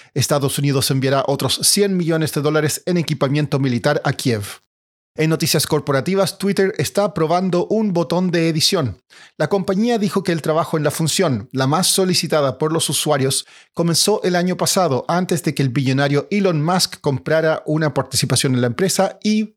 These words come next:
presentara el tema. En otra noticia, la aerolínea JetBlue ofreció comprar Spirit Airlines por tres mil seiscientos millones de dólares.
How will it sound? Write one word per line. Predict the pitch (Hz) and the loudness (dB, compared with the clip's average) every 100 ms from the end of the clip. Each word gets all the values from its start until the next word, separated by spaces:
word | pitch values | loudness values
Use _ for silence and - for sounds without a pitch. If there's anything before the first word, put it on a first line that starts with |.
| _ | _
presentara | 160 139 123 123 120 | -2 0 0 2 0
el | 131 | -2
tema. | - 190 110 - _ - - - | -2 -2 -2 -6 _ -20 -16 -4
En | 208 | -2
otra | 233 175 | 0 0
noticia, | 135 147 131 180 | 0 0 0 0
la | 180 | 2
aerolínea | 139 131 139 135 | 2 0 0 -2
JetBlue | 123 185 196 - 135 143 | 0 0 0 -2 -2 0
ofreció | - 143 - 156 | -2 -2 -2 0
comprar | 143 131 151 | -2 0 0
Spirit | - - 208 196 190 | 0 -2 0 0 0
Airlines | 196 190 165 170 - - _ | 0 0 0 0 -2 -6 _
por | 185 196 | -2 0
tres | 190 165 - | 0 0 0
mil | 160 180 | 2 2
seiscientos | 175 135 - 156 147 156 - | 2 0 0 0 0 -2 0
millones | 131 131 131 131 | 0 2 0 -2
de | 139 | -2
dólares. | 151 117 104 | 0 0 -4